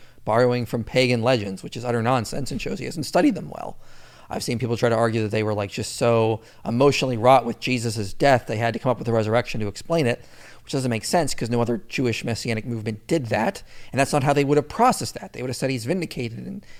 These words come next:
taken up to heaven. They wouldn't say he's physically resurrected, and that proves he's the Messiah.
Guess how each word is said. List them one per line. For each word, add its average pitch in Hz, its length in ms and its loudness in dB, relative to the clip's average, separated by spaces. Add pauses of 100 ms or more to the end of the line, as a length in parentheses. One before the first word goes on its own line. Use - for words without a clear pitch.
(160)
taken 151 240 6
up - 80 -6
to - 60 -6
heaven. 139 260 4
They 110 80 -6
wouldn't 151 160 -2
say 135 100 -6
he's 110 140 -8
physically 123 340 -4
resurrected, 113 480 0
and 117 80 -4
that - 240 -8
proves 127 220 -10
he's 113 140 -8
the - 60 -14
Messiah. 143 500 -6